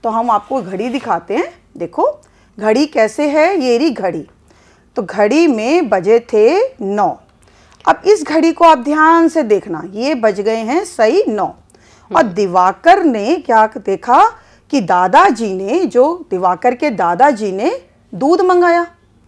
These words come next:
Speaker 1: और दादी को बोला कि इसको उबलने रख दो, ठीक है? तो दादी ने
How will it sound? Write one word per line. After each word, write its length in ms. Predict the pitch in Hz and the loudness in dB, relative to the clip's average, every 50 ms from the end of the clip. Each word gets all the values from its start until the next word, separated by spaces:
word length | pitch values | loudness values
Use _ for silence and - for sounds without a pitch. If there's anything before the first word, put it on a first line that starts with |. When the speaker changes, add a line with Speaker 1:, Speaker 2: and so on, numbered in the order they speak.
| _ _ _ _ _ _ _ - | _ _ _ _ _ _ _ 4
Speaker 1:
और 200 | 208 233 262 208 | 4 4 4 4
दादी 360 | 170 185 170 175 175 247 277 | 0 -2 -2 -2 -2 -4 -2
को 160 | - 349 330 | -2 -2 0
बोला 580 | 262 220 202 190 175 185 196 196 262 349 415 453 | 0 2 0 0 2 2 2 4 4 4 2 0
कि 320 | - - _ _ - 302 | -2 -8 _ _ -10 -10
इसको 480 | 302 _ 269 220 - - - - 226 254 349 440 - - - | -8 _ -8 -10 -10 -10 -4 0 2 2 2 2 0 -2 -4
उबलने 440 | 247 214 196 214 202 208 214 220 208 | -2 0 0 0 0 0 -2 -4 -4
रख 160 | 170 160 165 - - | -4 -6 -10 -12 -16
दो, 160 | - - - _ _ _ _ _ _ _ _ _ _ _ _ _ _ _ | -18 -18 -20 _ _ _ _ _ _ _ _ _ _ _ _ _ _ _
ठीक 180 | - 320 - 440 | -8 -6 -2 -2
है? 200 | 415 269 196 - _ _ _ _ _ - | -2 -2 -2 -6 _ _ _ _ _ -8
तो 80 | - 330 | -6 -6
दादी 520 | 214 165 185 165 165 180 185 285 359 370 | -4 -4 -4 -4 -2 -2 0 0 2 2
ने 440 | 330 262 214 196 208 269 370 427 | 2 2 0 -2 -2 -2 -4 -4